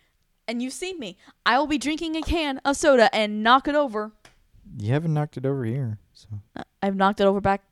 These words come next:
Speaker 1: in Claremont
Speaker 2: You knocked
Speaker 1: plenty of
Speaker 2: over a
Speaker 1: times.
Speaker 2: glass of red wine onto our beige carpet one night. That was great. I was able to, uh,
Speaker 1: I
Speaker 2: clean
Speaker 1: know,
Speaker 2: that up
Speaker 1: but
Speaker 2: real
Speaker 1: still,
Speaker 2: well.
Speaker 1: like, I like
Speaker 2: Good thing
Speaker 1: I
Speaker 2: is that
Speaker 1: know.
Speaker 2: we got it up real quick and
Speaker 1: Yeah.
Speaker 2: it didn't stain, so that was good.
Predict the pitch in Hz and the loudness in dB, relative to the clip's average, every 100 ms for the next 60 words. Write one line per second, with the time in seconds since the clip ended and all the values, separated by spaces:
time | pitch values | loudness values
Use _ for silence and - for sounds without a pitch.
0 | - 185 - - 226 196 _ - 123 127 | -14 -8 -6 -4 -4 -6 _ -4 2 4
1 | 139 190 143 127 131 110 113 123 127 113 | 4 6 6 8 6 6 6 4 4 2
2 | 107 104 98 127 180 131 110 110 98 95 | 4 4 4 2 2 2 2 4 2 4
3 | 107 104 120 139 - 101 95 90 95 110 | 2 2 2 4 2 0 0 2 0 -2
4 | 104 120 127 - 95 110 _ _ _ _ | -2 0 0 2 2 2 _ _ _ _
5 | _ _ _ _ _ _ _ _ _ _ | _ _ _ _ _ _ _ _ _ _
6 | _ _ _ _ _ _ _ _ _ _ | _ _ _ _ _ _ _ _ _ _
7 | _ _ _ _ _ _ _ _ _ - | _ _ _ _ _ _ _ _ _ -6
8 | 104 117 110 101 107 101 92 - - 101 | -2 0 0 -2 -2 0 0 0 0 2
9 | 98 95 254 190 - - - 208 202 196 | 2 2 2 0 2 2 2 0 0 0
10 | 214 220 220 226 - - - - - - | 0 2 0 -2 -14 -18 -20 -20 -20 -20
11 | _ _ _ - 135 135 123 110 98 92 | _ _ _ 4 6 8 6 6 4 2
12 | 95 98 92 92 85 90 90 - 85 80 | 2 2 2 2 0 2 0 0 -6 -4
13 | 85 87 82 78 - 71 65 - - - | -4 -4 -4 -6 -8 -10 -12 -14 -12 -10
14 | - - - | -10 -12 -14